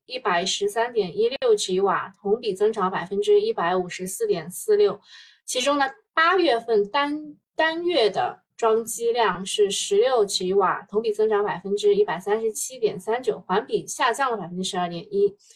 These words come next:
近期呢，机构对于国内新增装机规模有所上调，市场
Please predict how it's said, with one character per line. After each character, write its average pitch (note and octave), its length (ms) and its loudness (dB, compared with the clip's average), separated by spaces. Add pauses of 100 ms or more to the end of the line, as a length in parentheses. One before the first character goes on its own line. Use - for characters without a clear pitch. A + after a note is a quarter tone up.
(340)
近 E4 160 -2
期 D#4 160 -2
呢， D4+ 140 2
机 C#4+ 140 -6
构 C#4 120 0
对 B3+ 200 4
于 A3 80 6
国 G#3 240 2
内 A#3+ 120 2
新 A#3+ 200 -4
增 B3 160 0
装 B3+ 180 2
机 B3+ 140 -8
规 C4 180 2
模 F#3+ 240 4
有 F#3 180 6
所 - 220 2
上 G#3+ 260 4
调， F3 320 0
市 E3+ 200 -2
场 E3+ 200 -6